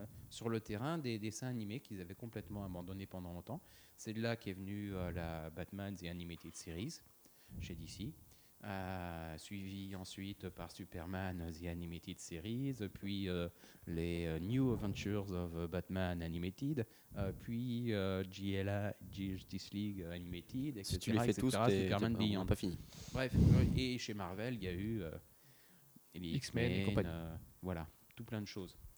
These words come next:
Speaker 3: Et le très bon Spider-Man.
Speaker 1: Mais, euh, voilà, c'est, c'est, l'i-, l'idée de base, c'est que, euh, pour que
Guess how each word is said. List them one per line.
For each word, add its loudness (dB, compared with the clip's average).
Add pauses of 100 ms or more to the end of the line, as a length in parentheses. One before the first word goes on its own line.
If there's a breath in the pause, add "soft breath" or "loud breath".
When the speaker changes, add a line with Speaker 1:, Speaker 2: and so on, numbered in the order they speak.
(100)
Speaker 3:
Et 0
le -6
très -2
bon -2
Spider-Man. 2
Speaker 1:
Mais, 8
euh, 2
voilà, 4 (220 loud breath)
c'est, 4
c'est, -8 (1160 loud breath)
l'i-, 0
l'idée 6
de 4
base, 8
c'est 4
que, 2
euh, 8 (180)
pour 0
que 6